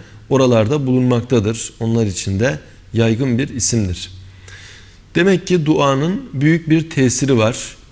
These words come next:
ve insan samimane Allah'a dua ettiğinde o dualar nazar itibarı alınıyor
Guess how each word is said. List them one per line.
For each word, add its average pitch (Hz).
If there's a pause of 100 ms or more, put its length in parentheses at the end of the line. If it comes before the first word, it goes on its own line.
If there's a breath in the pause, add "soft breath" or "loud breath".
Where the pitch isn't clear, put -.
(240)
ve 120
insan 131 (400)
samimane 143
Allah'a 117
dua 120
ettiğinde 110 (280)
o 131
dualar 123
nazar 120
itibarı 107
alınıyor 131